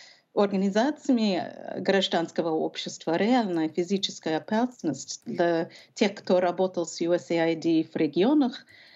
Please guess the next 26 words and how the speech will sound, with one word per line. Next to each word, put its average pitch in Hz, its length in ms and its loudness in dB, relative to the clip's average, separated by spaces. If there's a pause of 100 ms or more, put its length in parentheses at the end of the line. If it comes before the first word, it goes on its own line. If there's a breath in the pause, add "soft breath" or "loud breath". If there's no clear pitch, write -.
(180 loud breath)
где 185 220 2
существует 185 640 -2
авторитарное 165 840 0
правительство, 208 640 -2
которое 147 360 -2
мы 151 180 -2
хорошо 143 400 -4
знаем. 262 460 2 (680 loud breath)
Эм, 190 840 0
ущерб 247 540 2
о-, 233 160 2 (140)
образовательными 202 800 -2
и - 20 -2
медицинскими 202 680 0
программами, 240 800 2
э, 185 640 0
тысячи 254 440 -2
жизней, 262 480 2
которые 240 420 0
могут 226 340 -2
быть 220 200 -2
потеряны 196 760 0
в - 40 -2
ре-, 196 300 2
результате 202 560 -2
категори-, - 480 -2